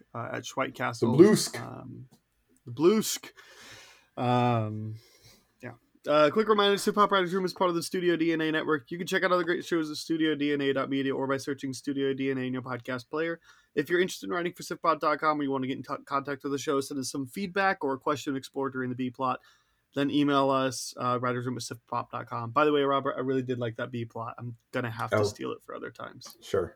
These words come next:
Speaker 1: Um,
Speaker 2: Great.
Speaker 1: but, yeah, so expect me to steal it and do better next time. But
Speaker 2: <laughs>
Speaker 1: uh,
Speaker 2: Better.
Speaker 1: please don't forget to leave us a review on iTunes or Spotify if you're listening over on any of those platforms that allow you to rate.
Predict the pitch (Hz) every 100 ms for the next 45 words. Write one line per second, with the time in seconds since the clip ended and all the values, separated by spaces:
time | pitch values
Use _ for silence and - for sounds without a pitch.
0 | _ 127 123 - - 127 131 - - _
1 | _ _ - - - _ _ _ - 139
2 | 127 123 - 131 117 - 123 - 131 123
3 | 131 120 - 127 113 117 - 117 113 120
4 | - - 127 131 127 117 117 120 117 -
5 | 120 123 - 131 - 135 - - - -
6 | _ _ 135 135 135 135 131 131 175 202
7 | 190 208 196 196 202 196 175 175 180 156
8 | 156 147 143 139 131 139 131 131 - 123
9 | 120 117 117 - 185 - 165 143 139 143
10 | 135 131 - 127 123 127 120 120 120 120
11 | 123 123 117 123 113 - 117 - 120 117
12 | 117 110 110 113 113 110 120 113 117 -